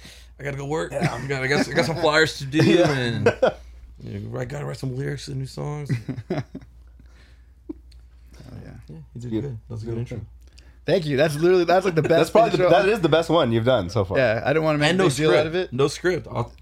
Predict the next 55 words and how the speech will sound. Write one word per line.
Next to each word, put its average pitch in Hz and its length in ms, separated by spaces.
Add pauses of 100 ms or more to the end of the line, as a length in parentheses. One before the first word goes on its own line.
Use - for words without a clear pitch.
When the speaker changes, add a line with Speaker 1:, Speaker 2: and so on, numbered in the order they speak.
(160)
Speaker 1:
off 120 140
the 123 60
Speaker 3:
Off 131 60
Speaker 1:
top 139 120
Speaker 3:
top, 165 100
Speaker 1:
of 127 40
your 127 80
head. 160 100
Speaker 3:
dude. 151 220 (220)
Speaker 2:
The 123 80
fucked 165 260
up 185 120
thing 185 160
is, 139 120
like, 110 200
while 110 220
you 135 120
were 139 60
doing 131 160
your 113 100
intro, 113 300
I 104 140
was 110 120
gonna 107 180
clap 98 440
in 87 80
the 85 60
middle 90 260
of 82 120
it 78 140
just - 220
to - 80
fuck - 260
you 90 60
up, 87 280
Speaker 3:
<laughs> - 0
Speaker 2:
right? - 260
Speaker 3:
Dude. 170 320
Speaker 2:
But 131 120
I 160 80
was 156 100
like, 143 160
"Oh, 208 80
he's 311 200
doing 339 220
good." 311 600
<laughs> 131 460
I, 160 120
if 156 120
you, 156 200
like, 135 340
roll 147 220
back 139 200
the 135 80
footage 151 440